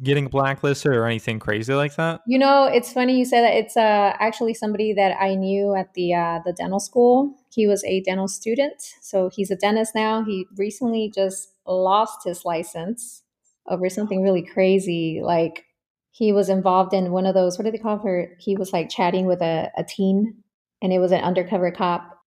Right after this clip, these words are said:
Speaker 2: and he lost his license. It was crazy. So it's like, you went through all that schooling, all that hard work to, yeah, it's,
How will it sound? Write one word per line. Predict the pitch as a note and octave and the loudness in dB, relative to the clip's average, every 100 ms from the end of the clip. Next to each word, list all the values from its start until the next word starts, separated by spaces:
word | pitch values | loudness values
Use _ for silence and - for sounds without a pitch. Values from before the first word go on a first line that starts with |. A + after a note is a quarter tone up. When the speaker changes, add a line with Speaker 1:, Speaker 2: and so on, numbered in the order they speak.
| _ | _
Speaker 2:
and | F3+ F#3 | -4 -2
he | G#3 | -2
lost | - F#3+ | -2 -4
his | - - | -8 -8
license. | - - - - - - | -8 -8 -12 -14 -18 -6
It | - F3+ | -2 -2
was | E3+ | -4
crazy. | - - - G#3+ - _ _ _ _ | -12 -12 -14 -18 -20 _ _ _ _
So | B3 | -6
it's | A#3+ | -2
like, | B3 | -2
you | A#3 C4 | -2 -2
went | C#4 | -2
through | C4+ C4+ - | -2 -4 0
all | A3+ C#4 D4 | 4 6 6
that | C#4 C4 | 4 0
schooling, | - D4 D4 C#4+ C#4 C#4 C4+ | -2 0 4 4 2 0 -2
all | - B3 C4 | -2 0 0
that | C4 B3+ - | 2 2 0
hard | - B3 B3 | 0 0 2
work | B3 B3 A#3+ A#3+ | 0 0 0 -4
to, | - A#3 G#3+ F#3+ F#3+ _ _ | -6 -2 -2 -4 -6 _ _
yeah, | A#3 - - B3 | -12 -12 -8 -4
it's, | A3 G3+ G#3 | -4 -6 -10